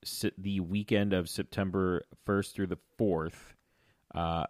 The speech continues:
N O T L G is going to be having its very first booth. Uh, we're gonna be doing some giveaways. Uh, you can come and say hi to me. And, uh, you know, if you, for some reason, didn't get tickets to Bola and you're <laughs> looking for something to do that weekend,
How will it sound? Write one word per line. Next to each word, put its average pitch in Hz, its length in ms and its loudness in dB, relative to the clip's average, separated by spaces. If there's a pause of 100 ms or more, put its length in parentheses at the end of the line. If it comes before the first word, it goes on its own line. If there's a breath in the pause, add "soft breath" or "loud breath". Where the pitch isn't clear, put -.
(140)
N 110 140 2
O 120 60 6
T 127 140 2
L 113 80 6
G 110 500 4
is 90 140 0
going 98 240 2
to 92 60 -2
be 90 100 0
having 87 680 -2
its - 240 -8
very 92 280 2
first 90 360 -2 (180)
booth. 110 480 0 (160)
Uh, 82 60 -4
we're 90 80 -2
gonna 98 120 2
be 92 80 2
doing 95 220 2
some 85 320 -6
giveaways. 87 840 0 (100)
Uh, 82 180 -4
you 85 180 -6
can 82 140 -10
come 82 260 -4
and 80 280 -6 (100)
say - 200 -6
hi 85 200 -2
to 80 80 -4
me. 85 420 -6 (160)
And, 85 340 -4
uh, 82 240 0
you 110 140 0
know, 87 240 2
if - 240 0
you, 107 260 4
for 110 200 2
some 107 260 2
reason, 95 340 2
didn't 92 240 0
get 92 200 -2
tickets - 340 -6
to - 80 -16
Bola 95 500 2
and 90 180 -4
you're 71 100 -4
<laughs> - 20 -2
looking - 240 -8
for 123 100 2
something 123 440 0
to 127 60 -4
do 120 260 4
that 92 200 4
weekend, 92 540 0